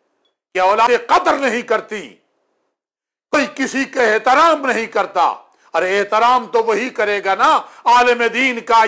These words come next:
या अपने दीनदार भाई का या अपने मोमिन भाई का या मोमिन बहन का, जो हलाल खाएगा, जिसने जाफर सादिक की फिका के मुताबिक अमल नहीं किया होता,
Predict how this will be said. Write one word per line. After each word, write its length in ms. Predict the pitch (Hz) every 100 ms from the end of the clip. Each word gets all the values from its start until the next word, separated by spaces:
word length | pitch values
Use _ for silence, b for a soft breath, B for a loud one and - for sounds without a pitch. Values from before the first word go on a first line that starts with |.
| 214
या 80 | 214
अपने 260 | 214 220
दीनदार 500 | 202 220 190 196 202
भाई 300 | 180 135 226
का 440 | 214 196 185 - -
या 120 | 240
अपने 260 | 240 233 220
मोमिन 340 | 214 220 208
भाई 280 | 147 185 208
का 160 | 202 196
या 160 | 185
मोमिन 360 | 190 202 202 156
बहन 280 | 185 190 190
का, 340 | 202 233 -
जो 320 | - - 254
हलाल 380 | 196 294 370 330
खाएगा, 540 | - 202 165 110 87 _ _ _ _ _ _ _ _ _ _ _ _ _ _ _ _ _ _ _ _ -
जिसने 300 | 247 240 247
जाफर 480 | 220 220 214 233 247
सादिक 540 | - 220 226 240 247
की 400 | - 240 320 403 -
फिका 640 | - _ - 254 262 269
के 200 | 262 254
मुताबिक 720 | 247 240 240 240 240 240 349 -
अमल 260 | 240 262
नहीं 300 | 254 240 233
किया 280 | - 240 240
होता, 580 | 208 208 214 226 277